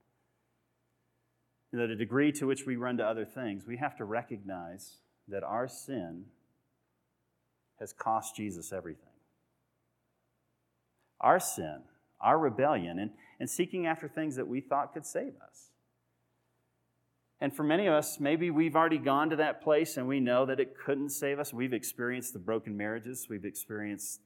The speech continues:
broken finances. We've experienced broken hope. We've experienced broken families because we've run after the wrong things. And so we, we know we need redemption, right? We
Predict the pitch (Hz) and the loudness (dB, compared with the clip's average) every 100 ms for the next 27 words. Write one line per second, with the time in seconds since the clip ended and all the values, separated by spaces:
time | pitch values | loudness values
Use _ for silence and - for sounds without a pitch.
0 | - 104 104 98 - 95 104 110 117 123 | -6 -6 -6 -8 -6 -6 -4 -6 -8 -10
1 | - 110 - 107 - 113 104 101 107 107 | -8 -8 -8 -8 -6 -4 -4 -6 -4 -2
2 | 104 101 98 107 - 113 101 - - 110 | -4 -6 -4 -4 -4 -10 -10 -12 -12 -12
3 | 101 107 113 110 113 107 _ 127 - 123 | -10 -6 -4 -4 -10 -12 _ -12 -12 -16
4 | - _ _ _ _ _ _ _ _ - | -20 _ _ _ _ _ _ _ _ -16
5 | 117 127 123 104 110 131 131 127 131 113 | -10 -6 -6 0 4 4 4 0 -2 -4
6 | 113 120 120 - 143 117 107 - 135 143 | 0 0 0 -6 -6 -6 -6 -6 -6 -6
7 | 135 - _ - 131 127 156 160 120 113 | -8 -16 _ -4 2 8 8 10 6 2
8 | 95 98 104 101 - 90 85 98 139 127 | 0 -2 -2 -4 -6 -8 -6 -4 -4 -4
9 | 120 | -6